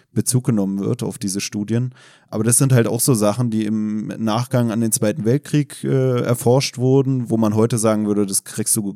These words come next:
durch keine Ethikkommission mehr oder durch keinen Ethikrat mehr, aber auch im Zusammenhang mit den Ergebnissen der ersten Studien, ne?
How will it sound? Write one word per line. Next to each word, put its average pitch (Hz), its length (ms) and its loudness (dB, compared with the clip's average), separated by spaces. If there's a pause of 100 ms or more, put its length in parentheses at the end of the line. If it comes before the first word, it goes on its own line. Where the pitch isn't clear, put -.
durch 104 240 -2
keine 104 260 0
Ethikkommission 104 800 -2
mehr 104 200 0
oder 98 160 -2
durch 98 180 -6
keinen 107 180 -2
Ethikrat 107 580 -4
mehr, 107 320 -2 (400)
aber 110 280 -4
auch 139 380 2
im 120 160 -2
Zusammenhang 110 720 0
mit 113 400 0
den 120 220 4
Ergebnissen 113 600 0
der 104 80 2
ersten 101 240 -2
Studien, 101 480 -4
ne? 120 220 -6